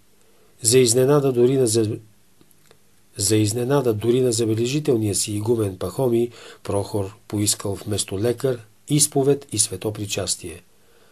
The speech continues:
Много скоро всички били изумени от пълното му оздравяване, но едва към края на живота си той издал тайната пред дивеевската послушница Ксения Василевна.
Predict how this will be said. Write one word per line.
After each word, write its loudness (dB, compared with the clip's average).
Много 6
скоро 4
всички -6
били -2
изумени -2
от -6
пълното 2
му 0
оздравяване, -4
но 0
едва -2
към -6
края 0
на 0
живота -2
си -4
той -6
издал -8
тайната -2
пред -6
дивеевската -2
послушница -6
Ксения -4
Василевна. -6